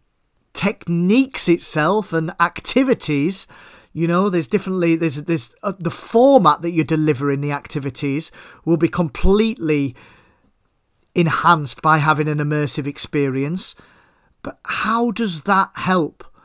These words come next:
How does that help our English students? How is the metaverse going to help my English students improve their writing? How is the metaverse going to help my English students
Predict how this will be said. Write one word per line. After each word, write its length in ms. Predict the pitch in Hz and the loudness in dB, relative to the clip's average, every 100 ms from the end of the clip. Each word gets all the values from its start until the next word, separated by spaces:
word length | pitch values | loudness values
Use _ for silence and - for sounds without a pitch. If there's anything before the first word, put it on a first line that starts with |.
| _ _ _ | _ _ _
How 320 | - 170 208 | -10 0 0
does 180 | 208 208 | 0 -4
that 180 | 208 156 | -4 -4
help 320 | 127 160 156 | -2 -2 -2
our 220 | 160 165 156 | 0 0 0
English 320 | 160 151 - | -4 -6 -8
students? 640 | - 127 117 107 - - _ _ _ - | -8 -8 -10 -14 -14 -16 _ _ _ -8
How 240 | - 208 | 4 4
is 120 | 220 | 4
the 80 | 196 | 0
metaverse 920 | 196 208 196 170 127 139 135 123 - - - - _ 139 | 0 0 -2 -4 -6 -6 -6 -8 -10 -14 -20 -20 _ -10
going 320 | 131 175 175 | 2 2 2
to 440 | 165 175 165 160 151 - _ _ _ | -2 0 2 2 0 -8 _ _ _
help 460 | - 175 196 196 - | -6 0 0 0 -6
my 540 | - 170 190 202 208 - _ _ - | -6 0 0 0 -4 -6 _ _ -4
English 420 | 202 190 165 143 | -2 0 -2 -4
students 400 | - 147 139 135 | -4 -4 -6 -8
improve 520 | - 143 - 156 143 | -10 -10 -2 -2 -2
their 200 | 127 147 | -4 -6
writing? 580 | 135 135 147 131 127 107 - _ | -4 -4 -6 -8 -12 -12 -18 _
How 300 | - 185 214 | -10 0 2
is 100 | 226 | 2
the 80 | 214 | -2
metaverse 760 | 196 214 202 170 123 139 139 - | -2 -2 -4 -6 -6 -8 -8 -6
going 200 | 160 147 | -6 -6
to 100 | 151 | -6
help 360 | 123 156 147 - - - | -4 -4 -6 -20 -20 -8
my 200 | 147 165 | -6 -4
English 380 | 165 156 147 | -4 -4 -6
students 580 | - 143 139 135 135 - | -8 -6 -6 -6 -10 -14